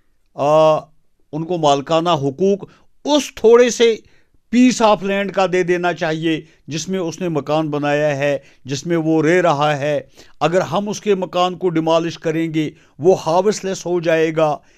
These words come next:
एक तरफ से हमारी सरकार यहाँ पे,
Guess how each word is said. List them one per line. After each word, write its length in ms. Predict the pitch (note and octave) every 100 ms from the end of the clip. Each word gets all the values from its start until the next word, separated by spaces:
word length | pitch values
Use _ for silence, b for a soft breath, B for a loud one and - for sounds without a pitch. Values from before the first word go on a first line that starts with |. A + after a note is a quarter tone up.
| _ -
एक 260 | G#3 A#3+ A#3
तरफ 220 | G#3 F#3
से 140 | -
हमारी 380 | G3+ F#3+ F#3+ G3+
सरकार 600 | G3 F3+ D#3+ F3+ F3+ E3 b b b
यहाँ 320 | D#3+ F3 G#3 G3+
पे, 320 | F#3+ F3